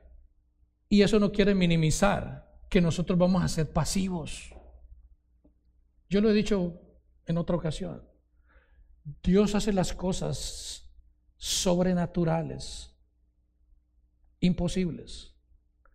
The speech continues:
Nosotros hacemos las cosas posibles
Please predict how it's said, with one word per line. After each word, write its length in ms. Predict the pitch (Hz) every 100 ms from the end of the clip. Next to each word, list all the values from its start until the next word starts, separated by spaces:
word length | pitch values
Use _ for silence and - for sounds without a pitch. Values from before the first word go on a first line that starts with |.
| _ -
Nosotros 500 | 165 - 151 170 151
hacemos 320 | 143 156 160
las 160 | 143 -
cosas 300 | 160 160 156
posibles 920 | - - 175 143 60 - - -